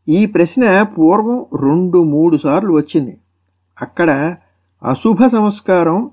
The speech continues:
అసత్తుని ఆశ్రయించి ఉంటుంది కనుక దుర్బలమని, శుభవాసనకు శాస్త్రబలం ఉంది కనుక ప్రబలతరమని సమాధానం చెప్పారు. ఇక్కడ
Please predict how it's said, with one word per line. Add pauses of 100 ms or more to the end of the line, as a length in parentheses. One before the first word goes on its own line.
(160)
అసత్తుని
ఆశ్రయించి
ఉంటుంది
కనుక
దుర్బలమని, (920)
శుభవాసనకు
శాస్త్రబలం
ఉంది
కనుక (260)
ప్రబలతరమని (600)
సమాధానం
చెప్పారు. (1120)
ఇక్కడ